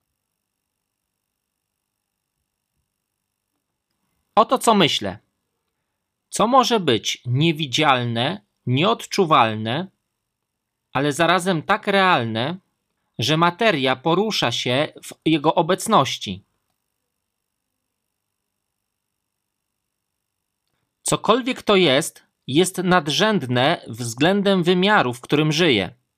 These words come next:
Jest nadrzędne wobec wymiaru, w którym żyje. Jeżeli to jest nadrzędne względem wymiaru, w którym żyje,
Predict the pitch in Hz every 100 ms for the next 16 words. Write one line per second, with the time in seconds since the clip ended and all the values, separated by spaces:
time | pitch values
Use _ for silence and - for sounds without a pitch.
0 | _ _ _ _ _ - 131 143 - 143
1 | 139 123 135 180 190 208 170 170 147 143
2 | 123 123 156 156 147 185 - 185 185 196
3 | 208 135 90 107 _ _ _ 120 131 123
4 | 240 240 202 180 170 165 147 123 180 233
5 | - 139 135 139 - 151 156 151 147 139
6 | 143 143 151 - 165 151 139 165 185 113
7 | 135